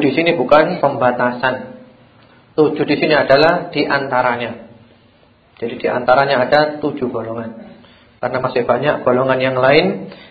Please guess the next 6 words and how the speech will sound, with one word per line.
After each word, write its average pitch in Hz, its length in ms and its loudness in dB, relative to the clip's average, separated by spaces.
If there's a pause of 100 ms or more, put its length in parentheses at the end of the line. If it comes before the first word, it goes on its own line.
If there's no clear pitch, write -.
(100)
yang 135 180 0
tidak 135 300 0
dimasukkan 131 640 0
dalam 131 400 0
hadis 123 260 -6
ini. 131 600 -8